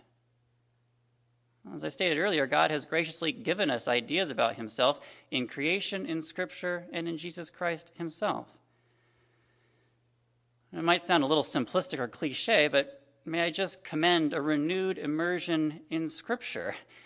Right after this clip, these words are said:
as a means of warding off colonization. Scripture is God's own communication, uh, ideas direct from God to us humans. And saturating our minds with God's ideas is a powerful defense against the infiltration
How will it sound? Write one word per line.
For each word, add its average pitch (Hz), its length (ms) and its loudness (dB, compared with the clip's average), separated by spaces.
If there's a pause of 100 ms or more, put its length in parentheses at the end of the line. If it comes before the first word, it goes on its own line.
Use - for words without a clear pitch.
(180)
as 151 160 0
a 156 60 0
means 165 420 2
of 143 160 -6
warding 143 360 0
off 123 340 2
colonization. 131 920 -2 (1500)
Scripture 214 440 -2
is 190 120 0
God's 180 300 2
own 190 340 0
communication, 180 760 -4
uh, - 100 -6 (260)
ideas 165 500 4
direct 156 380 0
from 165 340 0
God 123 420 4
to 156 220 -2
us 135 180 -2
humans. - 540 -4 (1040)
And 127 100 -4
saturating 180 640 2
our 143 120 4
minds 147 460 4
with 117 120 -8
God's 156 400 4
ideas 98 640 -2
is 113 160 -6
a 113 60 -2
powerful 180 760 0
defense 127 600 0
against 127 340 -4
the - 120 -8
infiltration 135 880 -4